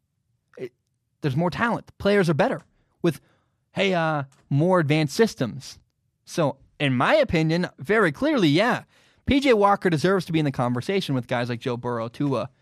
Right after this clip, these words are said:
and Justin Herbert. And does nobody understand that you can get better?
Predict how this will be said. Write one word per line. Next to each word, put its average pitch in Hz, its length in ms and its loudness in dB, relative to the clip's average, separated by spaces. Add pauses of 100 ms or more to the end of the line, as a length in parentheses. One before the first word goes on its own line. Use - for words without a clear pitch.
(180)
and 131 100 -2
Justin 123 280 -4
Herbert. 113 280 -10 (2750)
And 180 220 -8
does 202 160 2
nobody 339 260 2
understand 202 500 0
that 165 160 -4
you 180 100 -2
can 180 140 0
get 170 160 2
better? 156 380 -2